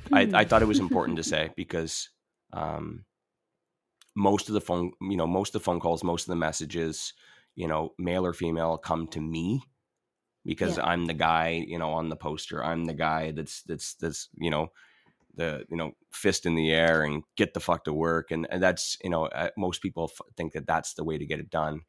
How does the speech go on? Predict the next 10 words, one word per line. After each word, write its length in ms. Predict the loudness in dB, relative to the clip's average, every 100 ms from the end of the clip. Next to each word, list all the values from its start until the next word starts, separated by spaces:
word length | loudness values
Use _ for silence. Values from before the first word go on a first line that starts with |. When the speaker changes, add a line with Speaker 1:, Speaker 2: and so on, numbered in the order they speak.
| _ _ _ _
Speaker 1:
But 280 | 0 2 2 2
I, 300 | 0 0 -2
a-, 180 | -4 -4
and 160 | -2 0
that's 180 | 0 4
not 260 | 4 4 -2 _ _
the 100 | -8
sa-, 360 | -6 -6 -4 -4
that's 180 | -2 -2
not 200 | 2 0